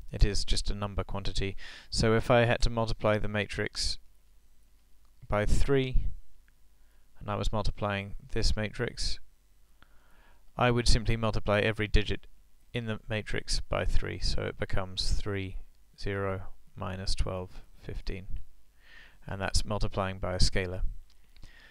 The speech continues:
Multiplying a two-by-two matrix by a two-by-one matrix,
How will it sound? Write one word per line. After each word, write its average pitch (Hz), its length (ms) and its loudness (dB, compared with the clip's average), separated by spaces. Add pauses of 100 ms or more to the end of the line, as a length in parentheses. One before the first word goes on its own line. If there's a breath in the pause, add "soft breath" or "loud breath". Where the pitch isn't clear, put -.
(320 soft breath)
Multiplying 147 480 4
a 123 40 -2
two-by-two 127 600 4
matrix 120 400 0
by 117 200 4
a 110 40 2
two-by-one 113 680 2
matrix, - 640 0